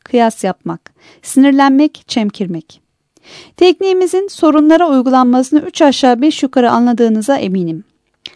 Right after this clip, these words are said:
Şimdilik sadece dört problemi ele aldım. Bundan sonraki kitabı ise hemen hemen sadece problemlerin çözümlerine ayıracağım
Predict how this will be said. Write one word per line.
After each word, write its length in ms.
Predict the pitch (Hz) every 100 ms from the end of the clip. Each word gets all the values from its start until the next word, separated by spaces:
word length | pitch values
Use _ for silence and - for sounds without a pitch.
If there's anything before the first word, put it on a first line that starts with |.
| _
Şimdilik 480 | - 370 392 359 -
sadece 520 | 349 370 359 330 285
dört 200 | 339 339
problemi 420 | 302 269 254 262
ele 220 | 247 202
aldım. 340 | 180 170 - - _ _ _ - -
Bundan 300 | 247 269 359
sonraki 420 | 359 330 294 302 262
kitabı 340 | 277 269 262
ise 340 | 233 - 294 311 _
hemen 300 | - 392 370
hemen 260 | 302 247 254
sadece 480 | 254 359 359 285 294
problemlerin 640 | - 277 247 262 254 285
çözümlerine 560 | - 262 247 247 247 226
ayıracağım 500 | 190 170 175 180